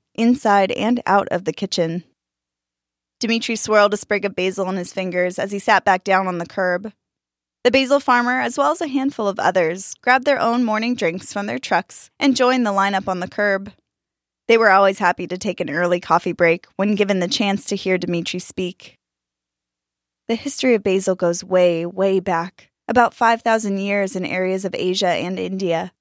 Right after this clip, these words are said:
culminating in up to one hundred and fifty different cultivars worldwide, each with a distinctive flavor and scent. Dimitri took a deep inhale of the sprig in his hand,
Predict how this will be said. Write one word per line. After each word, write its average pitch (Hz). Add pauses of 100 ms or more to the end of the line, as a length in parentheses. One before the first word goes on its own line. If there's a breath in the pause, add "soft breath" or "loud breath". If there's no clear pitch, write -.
culminating 262
in 202
up 214
to 214
one 208
hundred 262
and 208
fifty 208
different 180
cultivars 180
worldwide, 180 (320)
each -
with 190
a 175
distinctive 196
flavor 180
and 180
scent. - (720)
Dimitri 226
took 240
a 220
deep 208
inhale 180
of 160
the 175
sprig 180
in 170
his 160
hand, 180